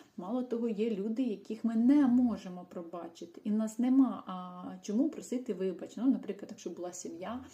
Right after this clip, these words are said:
де батько лупив дитину, були випадки, коли гвалтує дитину, та? І можна почути від якихось непонятних езотериків: «Попроси вибачення в тата, і в тебе все наладиться». Ви, бляха-муха, серйозно? Яке вибачення?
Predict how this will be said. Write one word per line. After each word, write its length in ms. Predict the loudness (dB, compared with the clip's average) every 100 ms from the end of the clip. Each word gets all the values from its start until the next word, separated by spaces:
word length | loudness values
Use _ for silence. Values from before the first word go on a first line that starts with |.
| -20 -16 -10
де 160 | -8
батько 420 | -6 -6 -6 -8 -8
лупив 340 | 0 0 0
дитину, 500 | -6 -8 -10 -8 -10
були 220 | -8 -6
випадки, 420 | -4 -6 -8 -12
коли 240 | -10 -4 -4
гвалтує 640 | -4 -8 -6 -4 -2 -2
дитину, 520 | -6 -10 -12 -12 -12 -12
та? 220 | -10 -10 -12 -16 -10
І 40 |
можна 300 | -4 -2 -2
почути 380 | -4 -6 -8 -6
від 100 | -6
якихось 460 | -6 -6 -6 -6 -8
непонятних 580 | -10 -8 -8 -10 -10 -10
езотериків: 680 | -10 -6 -6 -6 -6 -4
«Попроси 500 | -4 -2 -4 2 2
вибачення 600 | 4 0 -2 0 4 4
в 80 | 4
тата, 540 | -4 -8 -8 -10 -18 -20 _ _ -20 -18 -18 -18 -6
і 80 | -6
в 120 | -2
тебе 320 | 0 2 0
все 220 | 0 -4 -4
наладиться». 640 | -2 0 2 0 -2 -2
Ви, 120 | 2
бляха-муха, 680 | 2 0 -2 0 0 0 -4
серйозно? 640 | -6 -4 -2 -2 -6 -10 -8
Яке 320 | -10 -2 0
вибачення? 760 | 4 4 2 -2 -8 -12 -12